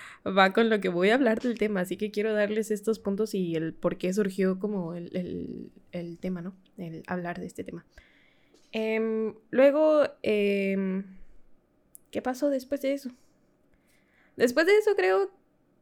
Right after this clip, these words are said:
que, ah, pues sí, como que me acerqué más a mi familia, pero al mismo tiempo como que el estar sola como que revivió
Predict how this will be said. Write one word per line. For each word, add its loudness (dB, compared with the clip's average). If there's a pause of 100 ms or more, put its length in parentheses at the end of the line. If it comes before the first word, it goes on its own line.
(180)
que, 0 (1500)
ah, 2
pues 4
sí, -2
como 2
que 0
me 2
acerqué 0
más -2
a 2
mi 0
familia, -2 (1000)
pero 2
al 0
mismo -2
tiempo 0
como -2
que -2
el 0
estar -2
sola -4
como -4
que -4
revivió -4